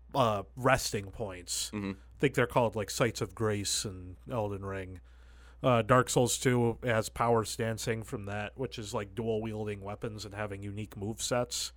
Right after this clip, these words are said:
Speaker 2: Dark Souls three
Speaker 1: Has
Speaker 2: co-
Speaker 1: weapon arts and general combat feel. Bloodborne has, what was it?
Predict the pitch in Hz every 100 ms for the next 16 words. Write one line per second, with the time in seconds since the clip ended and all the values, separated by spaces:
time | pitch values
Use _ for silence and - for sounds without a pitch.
0 | - 95 92 - 90 - 95 92 92 113
1 | 123 107 107 120 131 113 110 107 - -
2 | 117 98 95 - - 117 110 110 107 -
3 | 107 104 104 - - 101 98 98 - -
4 | - - - - 131 123 104 120 117 117
5 | 110 107 110 107 101 101 95 - - -
6 | - - - - - - - - 120 101
7 | 95 98 90